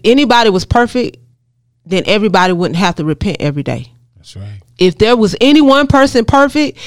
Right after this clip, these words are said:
Speaker 1: then everybody wouldn't have to repent every day. But my Bible tells me that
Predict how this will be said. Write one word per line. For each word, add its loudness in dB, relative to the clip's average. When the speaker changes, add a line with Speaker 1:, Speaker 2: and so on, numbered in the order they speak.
Speaker 1:
then 0
everybody 2
wouldn't 0
have 0
to -4
repent 0
every 0
day. 0
But -4
my 2
Bible 0
tells 0
me 0
that -2